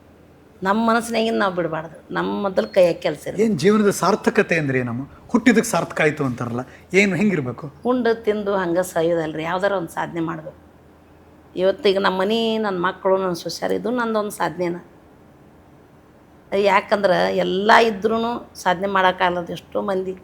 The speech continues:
Speaker 1: ಸತ್ತು ಹೋಗ್ಯಾರ, ನನ್ ಕಣ್ ಮುಂದೆ ನೋಡಿನ. ಅದನ್ನೆಲ್ಲ ನಾವ್ ನೋಡಿ, ನಾವ್ ಎಲ್ಲರಿಗೂ ನಮ್ ಥರನ ನೋಡಿ ಗಟ್ಟಿ ಆಗಾಕ ದೇವ್ರ ಶಕ್ತಿ ಕೊಡೋದಿಲ್ಲ. ಆದ್ರೆ ನಾವ್ ಹೇಳಿಂದರ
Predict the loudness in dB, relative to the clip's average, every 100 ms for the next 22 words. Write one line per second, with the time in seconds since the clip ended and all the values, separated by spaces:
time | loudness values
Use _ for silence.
0 | -20 -20 -20 -20 -20 -8 -6 -4 -2 -2
1 | -2 -4 -4 -4 -4 -4 -4 -4 -4 -4
2 | -6 -8 -10 -16 -20 -20 -20 -20 -14 -6
3 | -2 0 2 2 2 2 2 0 0 0
4 | 0 -2 -6 -12 -16 -8 -6 -6 -8 -4
5 | 0 2 2 2 0 -2 0 0 0 -2
6 | -2 -2 0 0 0 0 0 -2 -6 -10
7 | -10 -20 -20 -12 -2 0 0 -4 -8 -6
8 | -6 -6 -10 -10 -6 -4 0 0 0 0
9 | 0 0 0